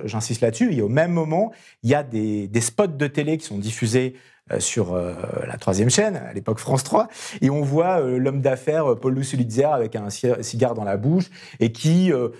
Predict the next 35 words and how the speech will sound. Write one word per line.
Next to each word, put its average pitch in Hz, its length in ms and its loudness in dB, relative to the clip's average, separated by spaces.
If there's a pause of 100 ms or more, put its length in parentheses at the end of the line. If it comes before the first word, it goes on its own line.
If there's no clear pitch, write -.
(200)
fait - 160 0
la 151 100 2
promotion 135 480 -2
des 151 100 2
produits 123 280 -2
financiers 117 420 -2
de 113 80 -2
l'État, 131 380 2
en 147 100 0
disant, « 123 140 -4
Voilà, 120 160 2
maintenant, 127 200 -2
le, 123 160 0 (280)
le 147 160 2
marché 151 440 -2
se, 139 180 -2 (200)
se - 160 0
jette 143 300 0
à 127 100 2
l'eau, 156 640 0 (260)
euh, 110 80 0
compétitivité, 135 1040 0
euh, 123 160 2
ma-, 113 320 -2
marché, 139 640 0
euh, 123 120 2 (340)
euh, - 140 -2
c'est, - 180 0
c'est 123 180 2
le 117 120 0
nouveau 127 200 2
langage 131 360 0
de, 104 320 -6
de 117 160 -4
l'État. » 98 280 -4